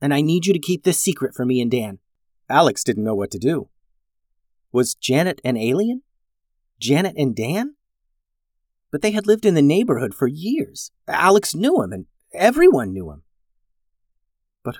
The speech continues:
who were they really? And here is where you take over. I want you to think about what happens next in the story. Don't worry about an ending. Just think about the next thing. Does Alex keep their secret?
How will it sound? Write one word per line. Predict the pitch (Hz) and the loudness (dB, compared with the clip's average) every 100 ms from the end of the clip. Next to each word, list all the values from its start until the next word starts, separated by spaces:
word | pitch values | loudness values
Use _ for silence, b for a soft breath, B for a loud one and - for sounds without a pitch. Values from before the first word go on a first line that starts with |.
| - | -12
who | 180 | -10
were | 160 160 | -6 -2
they | 147 127 | 2 2
really? | 120 151 104 85 - _ _ _ _ _ _ _ _ _ _ _ _ _ _ _ _ _ _ _ | 0 -2 -4 -8 -16 _ _ _ _ _ _ _ _ _ _ _ _ _ _ _ _ _ _ _
And | 104 104 | -8 -8
here | - 240 294 82 120 - _ _ | -2 4 4 2 -8 -18 _ _
is | - 151 | -6 -2
where | 180 156 | 0 0
you | 131 175 214 | 0 2 0
take | - 131 123 | 2 -2 0
over. | 127 87 73 _ _ 120 | 0 -2 -12 _ _ 2
I | |
want | 135 156 214 | 4 4 2
you | |
to | 240 | -2
think | - 120 | 0 0
about | 120 110 | 0 0
what | 117 110 | -2 -2
happens | 113 135 123 107 | -2 -2 -4 -4
next | 92 - - | -8 -8 -8
in | |
the | 104 | -6
story. | - - 135 92 - | -4 2 2 0 -2
Don't | 147 | -2
worry | 226 233 | 2 4
about | 196 170 156 | 4 4 4
an | 135 - - | 2 -4 -4
ending. | 170 170 120 69 - _ _ _ | -2 -2 -4 -8 -16 _ _ _
Just | - - | -4 -2
think | 175 151 | 0 0
about | 123 - | -2 0
the | 135 | 0
next | 117 87 - - | 0 -4 -8 -6
thing. | 147 87 - _ _ _ _ _ _ _ | -4 -4 -12 _ _ _ _ _ _ _
Does | 104 - | -8 -6
Alex | 87 90 113 - | -6 -6 -6 -10
keep | 107 - | -12 -8
their | 104 | -8
secret? | 95 - - - 202 | -8 -8 -8 -10 -10